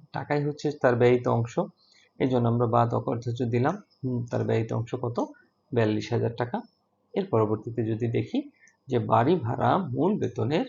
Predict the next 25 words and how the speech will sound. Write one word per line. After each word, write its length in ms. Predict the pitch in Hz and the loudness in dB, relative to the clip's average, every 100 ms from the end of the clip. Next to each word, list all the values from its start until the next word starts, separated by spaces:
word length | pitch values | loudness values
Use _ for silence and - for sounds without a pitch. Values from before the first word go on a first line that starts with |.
| - _ _ _ | -8 _ _ _
ষাট 400 | - - 226 226 | -8 -2 -2 -2
পার্সেন্ট। 380 | - - - - - - - _ | -6 -6 -14 -18 -20 -20 -20 _
বাড়ি 180 | 220 196 | 4 4
ভাড়া 240 | 185 185 185 | 6 4 2
হচ্ছে 220 | 185 175 | 0 2
আবাসন 440 | 127 127 - 147 | 2 2 0 -4
সুবিধার 420 | 143 139 131 135 | -2 -2 0 0
অন্তর্ভুক্ত, 520 | 135 123 127 123 120 139 | -2 -2 0 0 -2 -4
তো 140 | 135 | -2
আমরা 220 | 117 120 | 0 2
লিখলাম 400 | 117 113 135 135 | 0 0 -2 -2
যে 200 | 117 131 | -4 -4
আবাসন 440 | - 113 113 135 123 | 0 0 0 -2 -6
সুবিধা 420 | - 117 117 131 - _ _ _ - - | -4 -4 -4 -6 -12 _ _ _ -20 -6
সে 160 | - 123 | -4 -2
কত? 240 | 113 - - | -2 -2 -2
ছয় 160 | 120 | 0
লাখ 160 | 117 117 | 0 0
ষাট 260 | 123 113 | -2 -4
হাজারের 260 | 117 135 156 | -4 -4 -4
ষাট 280 | 170 120 120 | -2 -4 -4
পার্সেন্ট। 340 | 120 - 208 | -8 -6 -4
কত 140 | 127 123 | -4 -2
টাকা 260 | 120 117 | -4 -4
পায়? 220 | 120 175 | -2 -4